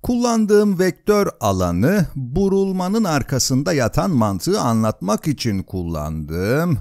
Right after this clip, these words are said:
buradaki burulmanın pozitif,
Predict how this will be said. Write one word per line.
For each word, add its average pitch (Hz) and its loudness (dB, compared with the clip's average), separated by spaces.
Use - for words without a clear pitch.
buradaki 143 -4
burulmanın 113 0
pozitif, 156 2